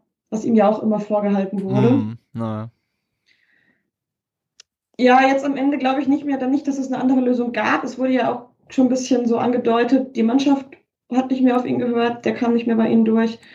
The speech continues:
Speaker 1: Er wäre zu nett gewesen, was ich auch eine sehr harte Aussage finde. Ähm, also was, finde ich, äh, sehr kein gutes Licht auf die Mannschaft wirft. Und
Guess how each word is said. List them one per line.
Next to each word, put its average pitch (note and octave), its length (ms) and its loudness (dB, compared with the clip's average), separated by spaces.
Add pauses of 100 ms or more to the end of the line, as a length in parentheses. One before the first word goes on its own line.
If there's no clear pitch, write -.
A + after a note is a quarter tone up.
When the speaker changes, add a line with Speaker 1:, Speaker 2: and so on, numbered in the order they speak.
(580)
Speaker 1:
Er A#3 140 4
wäre A#3+ 200 6
zu B3 200 0
nett B3+ 280 2
gewesen, A#3+ 540 0
was - 140 -6
ich - 120 -10
auch A3 160 -4
eine A3 120 0
sehr G3+ 300 -2
harte G#3+ 260 -2
Aussage A3+ 420 0
finde. A3 440 2 (720)
Ähm, G3+ 840 0 (540)
also G#3+ 240 0
was, G#3 280 -2
finde G#3 360 -2
ich, - 300 -6
äh, - 260 -10
sehr G#3 240 4
kein A#3+ 320 4
gutes B3 320 -4
Licht A#3+ 200 -2
auf G#3 80 -6
die G#3+ 100 -6
Mannschaft A3+ 500 -4
wirft. A3+ 360 -2 (1000)
Und G#3+ 880 0